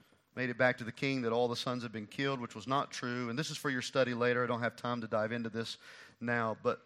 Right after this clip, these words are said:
someone is there with the king when the rumor comes back to the palace before the sons of the king show back up. And who is it that's there? What's that guy that we saw at the beginning of the chapter with Amnon?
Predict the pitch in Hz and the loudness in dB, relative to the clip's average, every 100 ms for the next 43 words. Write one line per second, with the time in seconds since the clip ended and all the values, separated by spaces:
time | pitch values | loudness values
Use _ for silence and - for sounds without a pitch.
0 | - - 190 208 180 156 123 139 143 135 | -12 -4 -2 -2 -2 -2 -2 0 0 0
1 | 131 - - 160 156 131 123 117 113 139 | -6 -10 -8 -4 -2 -4 -6 -6 -4 -4
2 | 147 123 - 117 - 117 - 117 - 143 | -4 -4 -4 -6 0 -2 -2 -10 -4 0
3 | 160 127 - 127 - 131 123 - 170 185 | 0 -2 -6 -8 -2 -2 -2 0 0 0
4 | 131 110 107 - _ - 131 107 101 123 | -4 -4 -6 -8 _ -6 -6 -4 -6 -4
5 | 107 95 90 - - _ _ _ _ _ | -4 -4 -6 -12 -16 _ _ _ _ _
6 | _ _ _ _ _ - 123 120 175 175 | _ _ _ _ _ -8 -4 0 2 2
7 | 165 160 - 185 123 101 _ _ _ _ | 0 -4 -4 -4 -4 -8 _ _ _ _
8 | _ _ _ - - 180 - 101 104 147 | _ _ _ -16 -4 -4 -2 -2 -2 -2
9 | 156 - 110 101 107 - 113 110 165 196 | -4 -4 -2 0 -2 -4 -8 -4 -4 -4
10 | 110 - 101 - 117 139 156 208 143 - | -4 -6 -8 -8 -8 -6 -4 -4 -6 -8
11 | - | -12